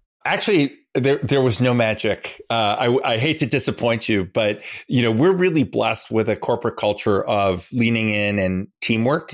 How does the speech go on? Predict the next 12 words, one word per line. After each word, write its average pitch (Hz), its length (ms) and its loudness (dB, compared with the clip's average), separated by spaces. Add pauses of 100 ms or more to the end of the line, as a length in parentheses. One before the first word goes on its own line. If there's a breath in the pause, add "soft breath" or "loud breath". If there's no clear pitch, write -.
(120)
at 127 160 0
Emburse. 147 400 -2
There's 120 200 0
a 113 60 0
lot 110 560 0
of, 107 320 2 (220)
of 107 160 -2
desire 101 500 0
to 101 140 -8
collaborate. 113 840 -2
And 107 180 -2
so 101 600 2